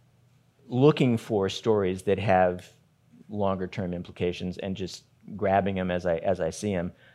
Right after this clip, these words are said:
Um, and that's kind of what I'm recommending to you as well, is just to maybe tune down the, l-, listen, I'm a-, I'm actually a news junkie. I, I read the paper, I read a couple of papers cover to cover every day,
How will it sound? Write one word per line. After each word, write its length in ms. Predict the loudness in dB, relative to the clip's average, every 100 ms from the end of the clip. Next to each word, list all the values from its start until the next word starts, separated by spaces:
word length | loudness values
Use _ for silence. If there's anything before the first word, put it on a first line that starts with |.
| _ _ 0
Um, 460 | 4 4 2 -4 -10 _
and 220 | -4 -4 -4 -6 6
that's 260 | 6 6
kind 260 | 4 6 6
of 80 | 6
what 140 | 6
I'm 140 | 6
recommending 760 | 4 2 0 0 0 -2 -4 -8 _ _ _
to 100 | -8
you 220 | -4 -4
as 140 | -6 0
well, 320 | 4 4 2
is 120 | -8
just 260 | -8 -8 -6
to 260 | -4 -2 -4 -12 _ _ _ -2
maybe 340 | 0 0 -4 _ _ _
tune 300 | -2 0 4
down 440 | 6 6 6 4 0
the, 400 | -2 -2 -4 -8 _ _ _ _ _ _ _ _ _
l-, 120 | 2 8
listen, 220 | 8 8
I'm 180 | 4 6
a-, 160 | 6 6
I'm 140 | 6
actually 240 | 6 6 4
a 40 |
news 200 | 4 4
junkie. 400 | 4 4 6 6
I, 240 | 6 6 8
I 80 | 8
read 200 | 8 6
the 40 | 4
paper, 560 | 2 2 2 0 -2 -8 _ _
I 60 | 4
read 160 | 4 4
a 40 |
couple 240 | 4 4
of 60 | 4
papers 340 | 2 2 -2 2
cover 220 | 2 2
to 60 |
cover 280 | 2 4 4
every 240 | 4 2 4
day, 440 | 6 6 6 2